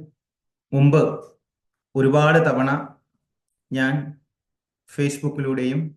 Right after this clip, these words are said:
Instagram-ിലൂടെയും YouTube-ിലൂടെയും പറഞ്ഞിട്ടുണ്ട്. കൂടാതെ വെബ്സൈറ്റ് നോക്കിയാൽ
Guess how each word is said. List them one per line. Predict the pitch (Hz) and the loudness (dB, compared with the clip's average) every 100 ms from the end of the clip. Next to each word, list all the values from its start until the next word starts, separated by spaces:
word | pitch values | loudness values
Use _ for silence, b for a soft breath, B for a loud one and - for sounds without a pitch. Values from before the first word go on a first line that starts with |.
| _ _ - 135 | _ _ -10 -8
Instagram-ിലൂടെയും | - 143 139 131 127 127 123 147 165 - _ _ 131 | -6 -4 -2 -2 -2 -2 -2 -4 -6 -12 _ _ -6
YouTube-ിലൂടെയും | 135 135 135 127 123 127 135 147 135 170 - - _ _ _ | -6 -4 -4 -4 -4 -4 -6 -6 -6 -6 -8 -20 _ _ _
പറഞ്ഞിട്ടുണ്ട്. | 139 143 127 95 87 - - _ _ _ _ _ | -4 -2 -6 -8 -14 -16 -20 _ _ _ _ _
കൂടാതെ | 127 131 135 180 - - _ _ _ _ _ _ 151 | -6 -2 0 -2 -4 -16 _ _ _ _ _ _ -2
വെബ്സൈറ്റ് | 156 - 170 160 143 | -2 0 0 2 0
നോക്കിയാൽ | - 139 | 0 -2